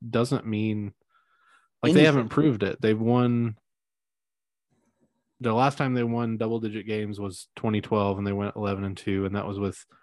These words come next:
Speaker 1: Johnny Football at quarterback. Since then, they have not won ten games in a season. But
Speaker 2: Can you
Speaker 1: they
Speaker 2: imagine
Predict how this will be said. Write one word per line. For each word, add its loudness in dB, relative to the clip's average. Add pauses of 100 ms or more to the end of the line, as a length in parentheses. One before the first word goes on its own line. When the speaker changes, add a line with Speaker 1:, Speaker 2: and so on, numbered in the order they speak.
(500)
Speaker 1:
Johnny 2
Football 0
at -8
quarterback. -6
Since 0
then, 2
they 4
have 2
not -2
won -4
ten -6
games -10 (200)
in -10
a -12
season. -12 (680)
But 4
Speaker 2:
Can 4
you 6
Speaker 1:
they 2
Speaker 2:
imagine 0